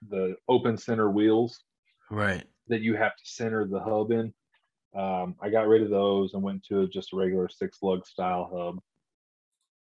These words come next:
Speaker 1: So, I mean, I had good, good content. I just never put it out there. All completely rewired, and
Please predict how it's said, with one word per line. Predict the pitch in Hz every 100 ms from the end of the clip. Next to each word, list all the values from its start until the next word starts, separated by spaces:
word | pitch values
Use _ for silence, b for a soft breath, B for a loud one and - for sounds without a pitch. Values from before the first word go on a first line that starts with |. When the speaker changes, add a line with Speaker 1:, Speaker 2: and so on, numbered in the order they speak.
| _
Speaker 1:
So, | 180
I |
mean, | 185 214
I | 233
had | 143 185 147
good, | 117 120 151 143 123 - _ _ -
good | 123 117
content. | - 113 139 - 101 98 98
I | 98
just | 98 - - _
never | 87 87 92
put | - 104
it | 110
out | 107 -
there. | 95 95 _ -
All | 104 101
completely | 110 113 110 107
rewired, | 107 110 104 98 101 98 98 98 95 95
and | 87